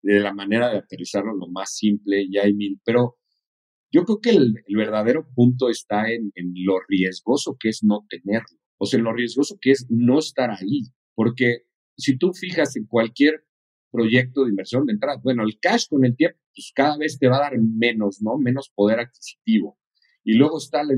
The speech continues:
la, la inversión en deudas, ¿no? Y luego en, en, en E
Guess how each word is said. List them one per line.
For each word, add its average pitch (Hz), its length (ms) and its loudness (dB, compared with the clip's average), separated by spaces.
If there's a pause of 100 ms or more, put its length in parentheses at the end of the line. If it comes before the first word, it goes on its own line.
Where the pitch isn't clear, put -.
la, 110 200 -6
la 107 160 0
inversión 107 420 -2
en 101 120 0
deudas, 110 840 2
¿no? 117 360 2
Y 95 120 -8
luego 104 240 -2
en, 104 60 -16 (240)
en, 104 120 2 (120)
en 107 80 2
E 113 80 0